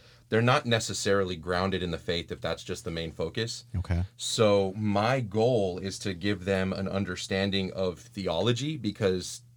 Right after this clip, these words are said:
Speaker 1: theology leads to doxology, right?
Speaker 2: Yeah.
Speaker 1: The way that you live out that faith.
Speaker 2: Yes.
Speaker 1: And for me, you know, ultimately what it comes down to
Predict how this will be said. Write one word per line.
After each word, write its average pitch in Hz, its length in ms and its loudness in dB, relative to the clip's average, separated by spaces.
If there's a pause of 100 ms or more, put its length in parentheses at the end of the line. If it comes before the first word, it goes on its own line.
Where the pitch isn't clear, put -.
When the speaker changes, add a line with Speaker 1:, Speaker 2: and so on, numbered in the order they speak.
(120)
Speaker 1:
theology 117 560 4
leads 95 360 -4
to 87 340 -8
doxology, 82 720 -2
right? 92 140 6
Speaker 2:
Yeah. 90 80 6
Speaker 1:
The 95 100 2
way 95 160 2
that 90 120 -4
you 90 120 -6
live 101 200 0
out 90 200 -2
that 85 160 -8
faith. 92 380 -10
Speaker 2:
Yes. 82 360 -2 (420)
Speaker 1:
And 101 420 0 (100)
for - 220 -2
me, 120 640 2
you 104 160 0
know, 92 340 0
ultimately 110 460 0
what 98 160 2
it - 80 -6
comes 95 260 -4
down 104 300 0
to 90 400 -8